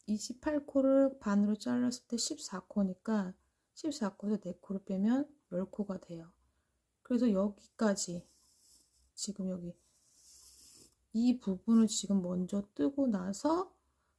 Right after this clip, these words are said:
어, 여기 목둘레 여기 곡선 부분이랑 이 어깨 오른쪽 경사 뜨고 나서,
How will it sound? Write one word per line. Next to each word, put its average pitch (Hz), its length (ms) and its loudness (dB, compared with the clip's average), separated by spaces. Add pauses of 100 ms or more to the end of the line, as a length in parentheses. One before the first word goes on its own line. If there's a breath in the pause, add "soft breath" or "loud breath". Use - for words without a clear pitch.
(220)
어, 185 120 -4
여기 180 140 -4
목둘레 214 540 2
여기 185 360 0
곡선 214 500 0
부분이랑 190 640 -2
이 180 80 -4
어깨 185 360 -4
오른쪽 190 520 -2
경사 185 380 -4
뜨고 254 400 -4
나서, 220 500 -2